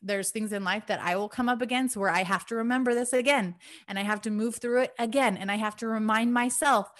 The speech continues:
to assume the best instead of assuming the worst. It will happen time and time again. So I hope this is helpful.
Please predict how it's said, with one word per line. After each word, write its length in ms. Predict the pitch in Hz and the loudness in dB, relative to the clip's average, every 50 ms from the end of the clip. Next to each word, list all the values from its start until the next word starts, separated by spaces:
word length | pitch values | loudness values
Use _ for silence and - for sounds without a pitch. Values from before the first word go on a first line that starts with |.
| - - _ - | -20 -20 _ -4
to 120 | - 240 | 0 0
assume 340 | 220 220 - - 220 220 220 | 0 2 0 -2 -2 -2 -2
the 60 | 220 | 0
best 300 | 208 254 262 254 247 - | 2 2 2 2 2 0
instead 240 | 220 202 - 214 202 | 0 0 0 -2 -2
of 80 | 202 | -2
assuming 340 | 208 202 - 233 233 233 233 | -2 -2 0 0 0 0 0
the 80 | 233 247 | 0 0
worst. 400 | 254 294 277 226 190 - - - - | 2 2 2 2 2 0 -6 -6 -4
It 160 | 202 208 202 | -4 -2 0
will 100 | 196 196 | -2 -2
happen 460 | 175 202 196 190 - 226 226 226 233 - _ | -2 -2 -2 -2 -2 -4 -4 -4 -6 -6 _
time 400 | - - 214 190 190 190 190 190 - | -10 -6 -4 -4 -4 -4 -6 -6 -6
and 140 | 208 202 196 | -6 -6 -4
time 320 | - 190 175 170 170 170 - - | -4 -4 -4 -4 -6 -8 -10 -10
again. 300 | 175 175 165 151 131 - _ - - - - - | -8 -6 -8 -8 -8 -14 _ -20 -20 -20 -20 -14
So 160 | _ - - 208 | _ -2 0 0
I 80 | 190 | 0
hope 240 | 196 190 233 240 233 | 0 2 0 0 0
this 160 | 254 269 - | -2 -2 -2
is 140 | 254 233 - | -2 -2 -4
helpful. 680 | - - 214 208 208 - - 226 226 226 220 214 - | -2 -2 -2 -2 -2 -4 -2 0 0 0 0 -4 -10